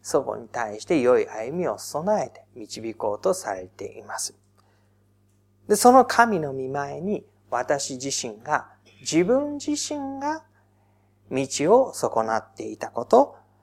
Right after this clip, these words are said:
神に背を向けていたこと、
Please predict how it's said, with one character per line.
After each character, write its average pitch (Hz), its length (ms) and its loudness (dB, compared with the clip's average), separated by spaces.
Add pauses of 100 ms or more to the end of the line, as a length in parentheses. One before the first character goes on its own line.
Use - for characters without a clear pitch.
(180)
神 110 340 2
に 165 300 -8
背 117 240 -6
を 110 100 0
向 113 140 -8
け 110 180 -8
て 113 200 -14
い 117 60 -16
た 120 120 -14
こ 123 160 -14
と、 208 260 0